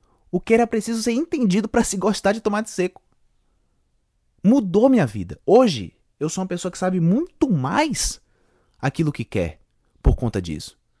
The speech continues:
Sabe quando você fica assim, "Ah, eu queria comer uma coisa docinha, agora eu tenho isso com umami." Poxa, uma vontade de comer uma coisa umami, aí eu vou lá e sei exatamente o que eu preciso comer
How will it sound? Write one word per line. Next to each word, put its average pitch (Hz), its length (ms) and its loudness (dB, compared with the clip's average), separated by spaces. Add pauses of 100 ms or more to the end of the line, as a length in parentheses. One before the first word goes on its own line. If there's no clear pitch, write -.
(360)
Sabe 147 200 -2
quando 165 140 -4
você 156 80 -4
fica 156 140 -2
assim, 175 260 -2
"Ah, 320 180 -6
eu 320 80 -8
queria 311 220 -4
comer 277 260 -4
uma 285 100 -6
coisa 269 240 -2
docinha, 320 580 -4
agora 247 360 -2
eu 226 120 -6
tenho 226 160 -4
isso 247 140 -8
com 277 160 -6
umami." 226 380 -2 (1500)
Poxa, 262 480 -8
uma 240 120 -4
vontade 185 440 -6
de - 60 -18
comer 185 180 -8
uma 175 60 -6
coisa 165 240 -6
umami, 156 360 -4
aí 180 80 -6
eu 190 60 -4
vou 170 160 -2
lá 160 140 -4
e 180 40 -4
sei 170 340 -6
exatamente 185 1200 -4
o 180 60 -6
que - 140 -4
eu 214 40 2
preciso 208 420 -4
comer 151 380 -6